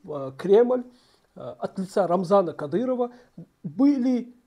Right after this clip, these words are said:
обязаны защищать рубежи Российской Федерации. Но они этого не делали. Всем известно, что Рустам Агуев, Делимханов и прочие кадыровцы,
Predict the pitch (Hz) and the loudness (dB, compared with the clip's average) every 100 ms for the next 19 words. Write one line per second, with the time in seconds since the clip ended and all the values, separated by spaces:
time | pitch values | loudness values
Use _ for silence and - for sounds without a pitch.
0 | _ - 233 180 269 294 220 220 180 156 | _ 0 0 4 8 8 6 0 0 -2
1 | 185 185 202 - 220 254 - - 170 196 | -2 -2 -4 0 0 0 -6 -8 -2 -2
2 | 165 196 196 247 190 - 208 - 156 165 | -2 -4 -4 -2 -4 -4 -10 -8 -10 -8
3 | 151 170 180 - - _ _ 190 269 277 | -6 -4 -4 -6 -16 _ _ 4 4 4
4 | 294 277 220 202 185 196 196 151 - _ | -2 -2 -2 -2 -2 0 0 -2 -10 _
5 | _ _ _ _ - - 285 240 151 123 | _ _ _ _ -18 2 6 6 4 -4
6 | 151 254 - 175 131 - 156 147 143 196 | 0 0 -2 -14 -14 -14 -12 -8 -4 -4
7 | - 208 165 151 175 254 226 180 151 170 | 0 -2 -2 -8 -6 -4 -2 -2 -4 -6
8 | 160 131 220 240 185 - - 190 196 - | -6 0 0 0 -4 -10 -4 -2 -2 -4
9 | 147 151 139 254 254 247 220 214 | -16 -10 -6 -4 -6 -8 -8 -8